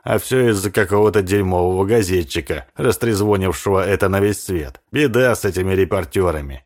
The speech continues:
Никакой лояльности. Они ради красной строки родной бабки горло перережут». Оба неловко потоптались. «Не хочется прощаться», признался Раш. «Одно время я подумывал остаться с вами в будущем,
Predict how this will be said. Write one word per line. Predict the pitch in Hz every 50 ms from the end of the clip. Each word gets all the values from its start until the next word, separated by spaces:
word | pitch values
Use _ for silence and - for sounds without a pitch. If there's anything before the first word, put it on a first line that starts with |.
| _
Никакой | - 143 143 139 117 139 127 110 - - 160 156 147
лояльности. | 143 139 139 135 131 117 107 95 85 80 80 78 76 - - - - - - - _ _ _
Они | - 87 90 101 110 104
ради | 104 101 101 107
красной | 92 - 110 110 107 - - 107 98
строки | - - 101 104 101 - - - 123
родной | 107 101 95 90 95 110 107 95
бабки | 90 104 113 98 85 - - 92
горло | 85 82 90 87 82 87 85 78
перережут». | - 92 92 92 85 92 87 76 69 69 67 - _ _ _ _ _
Оба | - 120 143 160 151 165 151
неловко | 147 147 113 95 98 95 - - 113
потоптались. | - 113 - 117 113 - - 107 85 78 73 69 - - - _ _ _ _ _
«Не | 165 160 156
хочется | - - 127 135 127 - - - 117
прощаться», | 104 113 110 95 - - 101 95 87 - - 78 - - _ _ _ _ - -
признался | 87 82 78 87 82 76 - - - 95
Раш. | 92 80 67 - - - _ _
«Одно | - 131 135 147 170 180 165
время | 131 113 131 143 139 120 110 113
я | 110 98
подумывал | 107 98 95 123 151 147 123 98 92 90 90
остаться | 92 87 - - 107 104 - 101
с | 85 -
вами | 95 101 104 98 92
в | 85 80
будущем, | 82 110 120 110 95 82 - - 76 67